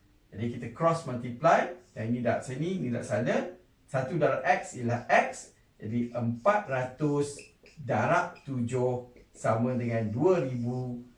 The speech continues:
lapan ratus sentimeter. Adakah dia cakap luas tu dia nak dalam berapa? Dia nak dalam meter. Jadi nilai X ni kena beri dalam meter.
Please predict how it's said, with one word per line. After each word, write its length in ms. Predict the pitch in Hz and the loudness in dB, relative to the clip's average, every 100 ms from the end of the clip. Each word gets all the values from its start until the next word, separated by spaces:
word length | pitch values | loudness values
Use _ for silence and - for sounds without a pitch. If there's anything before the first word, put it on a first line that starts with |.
| _ | _
lapan 560 | - 110 113 160 160 127 | -4 -2 0 2 4 2
ratus 720 | 110 113 - 123 120 - - - _ | 0 0 -2 -2 -2 -8 -20 -20 _
sentimeter. 1040 | - - 113 107 120 127 156 190 - - - _ _ _ _ _ _ _ - _ _ _ _ _ | -12 -4 -2 -2 0 0 4 4 2 -2 -16 _ _ _ _ _ _ _ -20 _ _ _ _ _
Adakah 480 | 131 156 160 214 175 | 0 2 4 4 4
dia 160 | 175 | -2
cakap 320 | 185 185 165 | 2 2 2
luas 320 | 160 180 175 165 | 2 4 4 0
tu 80 | |
dia 80 | 170 | -2
nak 240 | 175 151 151 | 0 4 6
dalam 240 | 160 160 | 6 8
berapa? 480 | 160 160 202 - - | 6 8 6 6 -2
Dia 160 | 135 | 0
nak 180 | 180 185 135 135 | 4 4 4 4
dalam 400 | 151 165 147 151 | 6 6 4 2
meter. 640 | 185 - 180 120 - - - _ _ - | 0 4 6 6 4 -6 -20 _ _ -4
Jadi 500 | 120 139 233 302 - _ _ _ _ _ - - _ _ _ _ _ _ _ _ | 0 2 2 0 -4 _ _ _ _ _ -20 -20 _ _ _ _ _ _ _ _
nilai 400 | 127 143 147 143 165 - | -2 4 6 6 4 4
X 160 | - | 0
ni 240 | 220 294 - | -2 -2 -2
kena 240 | 165 170 | 0 2
beri 240 | 147 156 156 | 4 4 6
dalam 400 | 147 - - - - | 8 8 6 0 -10
meter. 540 | 135 127 117 127 - | -6 -6 -2 -2 -2